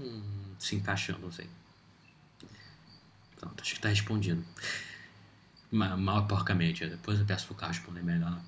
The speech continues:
quando, na próxima reunião. Acho que é isso, né?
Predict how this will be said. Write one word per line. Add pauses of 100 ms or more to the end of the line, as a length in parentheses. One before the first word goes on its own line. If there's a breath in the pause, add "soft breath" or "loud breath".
(140)
quando, (160)
na
próxima
reunião. (3000 loud breath)
Acho
que
é
isso,
né?